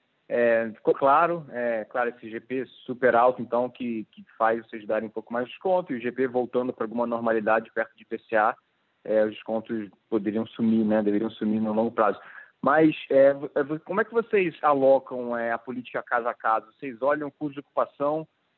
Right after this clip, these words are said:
pra cada inquilino, comparam o custo de ocupação dele com, com pares daquele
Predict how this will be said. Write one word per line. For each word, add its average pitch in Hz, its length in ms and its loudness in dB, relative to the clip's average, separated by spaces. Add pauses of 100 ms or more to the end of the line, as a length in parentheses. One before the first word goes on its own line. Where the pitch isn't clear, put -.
(240)
pra 127 140 -6
cada 165 460 0
inquilino, 170 880 -6
comparam 143 580 2
o 143 40 -6
custo 143 220 -6
de 131 60 -14
ocupação 127 400 -4
dele 139 320 -4
com, 120 420 -10
com 127 180 -8
pares 131 460 2
daquele 123 360 -4